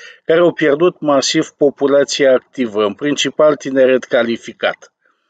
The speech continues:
Acest lucru a dus aproape imediat la o apariție amplă de mișcări eurosceptice,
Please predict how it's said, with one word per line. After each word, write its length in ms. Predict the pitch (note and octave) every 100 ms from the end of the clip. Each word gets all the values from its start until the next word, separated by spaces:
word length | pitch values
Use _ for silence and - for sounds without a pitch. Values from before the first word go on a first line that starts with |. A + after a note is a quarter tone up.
| _ _ _ _ _
Acest 320 | C#3 G#3 F#3
lucru 260 | G#3+ G#3
a 140 | F#3 D#3+
dus 280 | D#3 F#3 D#3
aproape 460 | C#3 E3+ D#3+ D#3
imediat 600 | D3 C#3 B2+ A#2 F3 D3+
la 120 | C#3+
o 120 | C3+ C3+
apariție 920 | B2 C3 C3 D3 - C3+ A2+ G2+ - _
amplă 800 | D#3 E3 C#3+ - A2+ G2 G2 G2
de 280 | G#2 A2+ A2
mișcări 520 | G2+ A2+ - C#3 B2+
eurosceptice, 1120 | A#2+ A#2 A2 A2+ - D3 B2 D3 C#3+ - D3+